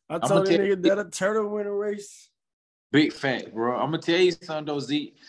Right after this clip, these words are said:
Speaker 2: A lot of people can't, a lot of people don't, um, are not able to identify their why, bro. Like, I asked you a question, like, what, what got you, like, what, what, what, what was,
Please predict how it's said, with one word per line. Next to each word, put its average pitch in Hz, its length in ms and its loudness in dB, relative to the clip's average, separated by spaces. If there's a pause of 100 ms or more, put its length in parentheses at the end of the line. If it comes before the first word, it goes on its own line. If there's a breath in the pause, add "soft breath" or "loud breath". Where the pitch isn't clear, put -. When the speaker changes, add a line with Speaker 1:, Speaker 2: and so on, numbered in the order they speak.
(200 loud breath)
Speaker 2:
A 110 80 -8
lot 139 200 4
of 180 140 0
people 147 220 -2
can't, 151 320 -2
a 120 80 0
lot 165 260 2
of 170 100 -2
people 143 240 -4
don't, 139 720 -4
um, - 60 -20 (240)
are 135 200 2
not 151 220 4
able 147 300 0
to 143 180 -2
identify 131 640 -2
their 113 180 -10
why, 131 440 2
bro. 127 280 -4 (160)
Like, 123 300 0
I 151 200 4 (100)
asked 147 180 -4
you 139 80 -4
a 135 40 -6
question, 143 340 -4
like, 123 180 -6
what, 151 220 -2
what 156 200 0 (120)
got 156 280 -2
you, 143 100 -2
like, 127 280 -2 (200 loud breath)
what, 147 180 4
what, 147 200 0
what, 165 180 4
what 160 200 4
was, 143 180 -4